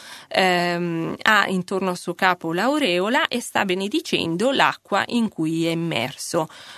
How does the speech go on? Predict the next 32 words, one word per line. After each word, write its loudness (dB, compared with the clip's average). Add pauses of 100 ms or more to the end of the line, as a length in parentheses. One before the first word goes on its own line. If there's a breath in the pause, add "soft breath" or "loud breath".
Quindi 0
ciò 2
allude 0
al 0
futuro -2
sacramento -2
del -2
battesimo, -2
ma 2
non 0
solo, -2
anche -2
al -4
passo 0
del -2
Vangelo 2
di -6
Giovanni 0
in 2
cui -2
si -4
dice -2
che 0 (360 loud breath)
Cristo 0
è 0
l'acqua -2
viva 0
appunto -2
per, -2
eh, -2 (480)
per 0
la, 0